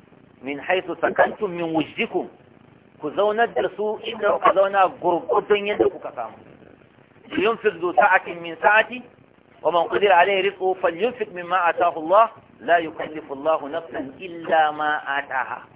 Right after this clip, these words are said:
sayaj'alu Allahu ba'da usrin yusra." Duk wanda zai ciyar da matarsa, iyalinsa, ya ciyar gurgudun halinsa.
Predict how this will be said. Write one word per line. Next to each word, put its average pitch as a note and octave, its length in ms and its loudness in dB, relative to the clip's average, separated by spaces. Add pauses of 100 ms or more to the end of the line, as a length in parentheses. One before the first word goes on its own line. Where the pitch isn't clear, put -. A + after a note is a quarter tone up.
(320)
sayaj'alu C#3+ 400 0
Allahu C#3 260 -2
ba'da C3+ 240 -2
usrin A#2+ 320 -16
yusra." - 280 -20 (760)
Duk B3 140 -2
wanda A#3+ 260 2
zai G3 180 2 (120)
ciyar E3 280 -2
da C3 260 -2 (100)
matarsa, B2 720 -6 (500)
iyalinsa, C3 640 2 (440)
ya - 200 -8
ciyar E3 240 -2
gurgudun B2 440 -8
halinsa. A#2+ 440 -10